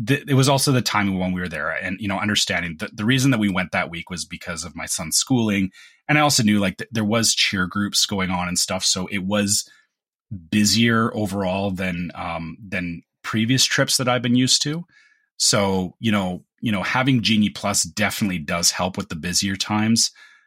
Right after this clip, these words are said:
Um, I, I feel like the, like I said, I, I, I felt like,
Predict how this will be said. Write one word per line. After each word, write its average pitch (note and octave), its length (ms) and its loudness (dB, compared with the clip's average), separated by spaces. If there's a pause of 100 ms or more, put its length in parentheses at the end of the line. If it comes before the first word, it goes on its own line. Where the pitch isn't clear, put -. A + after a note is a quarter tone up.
(400)
Um, E2+ 600 0 (480)
I, F#2+ 240 0
I G#2+ 120 0
feel C#3+ 480 2
like G#2+ 600 0 (500)
the, F#2 360 0 (440)
like A2+ 160 2
I G#2 40 4
said, G2+ 200 0
I, F2+ 220 0
I, G#2+ 200 0
I A#2 80 0
felt C3+ 280 0
like, C3+ 340 0